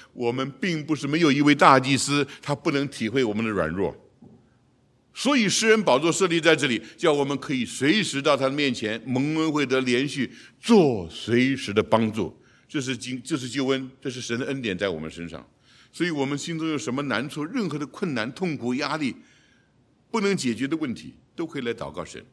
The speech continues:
神听，垂听我们祷告，并且愿意帮助我们，因为他把施恩的宝座设立在他子民中间。为什么敬拜这么重要？因为这是神设立宝座的地方。虽然是一种代表形象，一种 symbolic，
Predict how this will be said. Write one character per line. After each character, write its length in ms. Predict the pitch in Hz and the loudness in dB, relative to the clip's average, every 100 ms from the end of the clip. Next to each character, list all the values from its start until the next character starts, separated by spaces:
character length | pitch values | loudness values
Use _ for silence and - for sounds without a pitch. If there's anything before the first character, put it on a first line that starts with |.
| - _ _ _ _ _ | -20 _ _ _ _ _
神 420 | - 165 196 196 | 0 0 0 -6
听， 220 | - 185 | -6 -6
垂 220 | 190 165 | 0 0
听 180 | 160 190 | 0 -4
我 80 | 147 | -4
们 100 | 147 | -4
祷 200 | 87 76 | -6 -6
告， 320 | 120 85 - _ _ _ | -8 -8 -16 _ _ _
并 160 | 180 | -6
且 200 | 135 110 | -4 -4
愿 240 | 113 175 135 | -2 0 0
意 80 | 113 | 0
帮 220 | 127 131 | -2 -4
助 120 | 117 | -6
我 80 | 85 | -6
们， 140 | 78 80 | -8 -4
因 120 | 127 | -2
为 80 | 120 | -2
他 120 | 107 | -4
把 120 | 92 | -6
施 180 | 90 123 | -8 -8
恩 100 | 117 | -6
的 80 | 110 | -4
宝 220 | 85 85 | -4 -4
座 260 | 95 95 - - | -4 -4 -6 -16
设 220 | - - 143 | -8 -2 2
立 140 | 117 | 2
在 120 | 104 | 2
他 140 | 101 101 | -2 -6
子 180 | - 80 | -6 -6
民 160 | 87 | -6
中 160 | 90 82 | -6 -8
间。 180 | 85 - _ - - | -8 -12 _ -20 2
为 180 | 302 233 | 4 4
什 100 | 180 | 2
么 100 | 180 | -2
敬 240 | 254 214 | -2 2
拜 140 | 190 175 | 4 4
这 100 | 165 | 0
么 80 | |
重 220 | 165 202 165 | 0 2 4
要？ 240 | 143 98 - - | 4 2 -10 -4
因 120 | 160 | 0
为 100 | 151 | 0
这 140 | 139 139 | -2 -6
是 140 | 131 | -8
神 300 | - 123 139 | 0 0 0
设 160 | 139 139 | 0 0
立 100 | 123 | 0
宝 180 | 95 92 | 2 0
座 160 | 117 | 0
的 80 | 101 | -2
地 160 | 98 101 | -6 -8
方。 240 | 73 65 _ _ _ _ _ _ | -8 -14 _ _ _ _ _ _
虽 200 | - 294 | -2 4
然 180 | 254 214 | 6 6
是 300 | 185 180 143 - - _ _ | 4 2 0 -2 -20 _ _
一 120 | 180 | -6
种 320 | 143 135 120 117 - | -2 -2 -2 -6 -4
代 180 | 127 160 | 2 2
表 280 | 120 95 73 | 2 -2 -6
形 400 | - - 127 151 | -8 -4 -2 -2
象， 280 | 175 190 117 - | 2 2 2 -4
一 80 | |
种 200 | 143 123 101 | -6 -6 -4
symbolic， 640 | - 147 117 170 190 | -2 -2 8 10 10